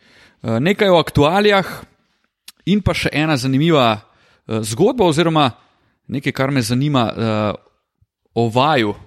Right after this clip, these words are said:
v bistvu in, eh, vajinem gledanju N B A-ja all time.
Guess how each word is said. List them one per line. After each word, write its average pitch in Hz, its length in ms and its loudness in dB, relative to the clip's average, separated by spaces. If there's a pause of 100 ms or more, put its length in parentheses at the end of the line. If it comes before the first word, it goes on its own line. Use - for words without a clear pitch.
(640)
v 110 120 -16
bistvu 117 360 -2
in, 110 140 -2
eh, - 80 -6 (240)
vajinem 120 460 -2
gledanju 117 540 -2 (420)
N 120 260 -2
B 110 120 -4
A-ja 120 260 2
all 143 240 2
time. 104 360 -2